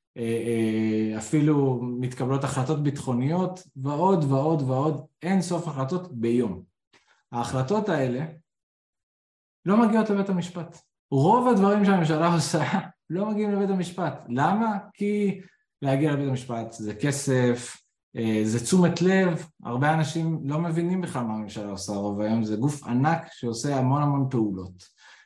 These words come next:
אה, התיקים בבית משפט לוקחים המון המון זמן, קשה להגיע לבג"ץ ועוד אלף ואחת סיבות. אז כל הוויכוח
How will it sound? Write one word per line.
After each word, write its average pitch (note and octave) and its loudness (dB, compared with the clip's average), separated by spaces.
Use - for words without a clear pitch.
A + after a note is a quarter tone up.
אה, A2+ 2
התיקים B2 0
בבית D#3 4
משפט D3+ 0
לוקחים C#3 -2
המון C3 2
המון A#2+ 0
זמן, C#3+ -2
קשה F#3 -2
להגיע D#3 2
לבג"ץ C#3 -4
ועוד D3+ -4
אלף F#3 -2
ואחת C#3 -2
סיבות. G#2+ -10
אז A#2+ -8
כל A#3 2
הוויכוח F3 0